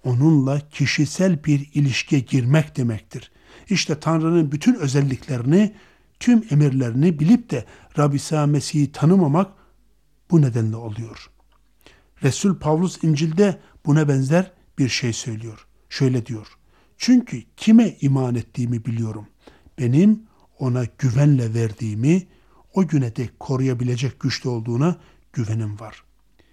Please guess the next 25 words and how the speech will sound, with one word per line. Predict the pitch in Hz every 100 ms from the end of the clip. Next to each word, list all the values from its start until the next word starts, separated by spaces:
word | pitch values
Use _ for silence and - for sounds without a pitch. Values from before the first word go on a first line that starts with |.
| _ _ -
Eğer | 131 135 127
Pavlus'a, | - 135 131 135 - 170 135 _ _
"Pavlus, | - 175 226 180 - - _ -
inandığını | 165 180 175 196 220
söylüyorsun, | 185 151 139 113 - 120
bu | 151
nasıl | 214 220 220
oldu, | 147 131
söyler | - 139 151 226
misin?" | 196 - 135
diye | 135
soracak | - 131 120 127 -
olsak | 117 - 175 135
bize | 117 190 - - _ _ -
basitçe | - - 240 - 123
şu | - 139
yanıtı | 120 113 - 139
verirdi: | 113 107 120 - _ _ _ _ _
"Bir | 139 123
gün | 156 180 170 -
onunla | 120 117 123 113
karşılaşmıştım." | - 120 - - 110 - 135 - 139 - _ _ _ _ _ _ _
Onunla | 139 131 139 135 113
karşılaşmış | - 120 - - 127 - 196 -
olmak | 127 113 110 -